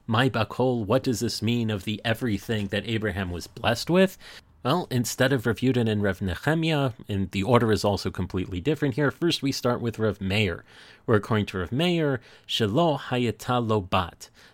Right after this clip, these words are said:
that Bakol meant Avraham did not have a daughter. Rav Yehuda omer, "Shayata lo bat."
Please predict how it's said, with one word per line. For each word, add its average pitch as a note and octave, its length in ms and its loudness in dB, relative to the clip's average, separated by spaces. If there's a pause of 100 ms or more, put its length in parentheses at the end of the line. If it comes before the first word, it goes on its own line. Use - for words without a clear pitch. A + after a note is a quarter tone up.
(100)
that G2 160 -2
Bakol B2 400 0
meant B2+ 400 -2
Avraham A2+ 480 0 (120)
did A2+ 240 0
not A2 420 2
have G2 680 0
a G2 160 0
daughter. F#2+ 460 0 (420)
Rav G2+ 160 0
Yehuda D3 560 2
omer, G2 480 2 (240)
"Shayata G#2 640 0
lo F#2+ 140 0
bat." - 400 -16